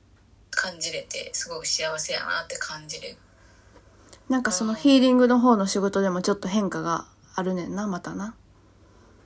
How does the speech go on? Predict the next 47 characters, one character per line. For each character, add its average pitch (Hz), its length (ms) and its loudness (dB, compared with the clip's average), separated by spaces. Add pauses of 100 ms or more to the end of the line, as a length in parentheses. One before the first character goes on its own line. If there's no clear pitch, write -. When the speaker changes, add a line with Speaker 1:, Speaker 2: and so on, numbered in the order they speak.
(180)
Speaker 1:
う - 1120 -10
ん - 0 -
う - 0 -
ん - 20 -4
う - 0 -
ん - 20 -4
う - 40 -6
ん。 - 120 -14
Speaker 2:
う 190 60 -8
ん 185 160 -10
う - 60 -10
ん - 20 -8
う 170 40 -8
ん。 - 120 -14 (2000)
Speaker 1:
そ - 160 -12
う - 20 -6
や 587 60 -8
ね。 - 220 -12 (160)
や - 80 -10
っ - 40 -18
ぱ - 100 -8
り 170 100 -12
な 175 100 -8
ん - 20 -8
か - 200 -6
こ - 360 -10
う、 - 60 -20 (640)
み - 80 -10
ん - 80 -12
な - 180 -6 (720)
そ - 160 -8
れ 170 140 -8
ぞ 147 120 -6
れ - 240 -8 (280)
今 165 220 -10
は - 280 -8 (680)
変 180 200 -10
化 - 120 -4
し - 100 -4
て 175 100 -8
い 160 80 -10
く 165 160 -12
ん - 60 -12
や - 100 -12
ろ - 160 -12
う - 20 -20
ね。 185 160 -14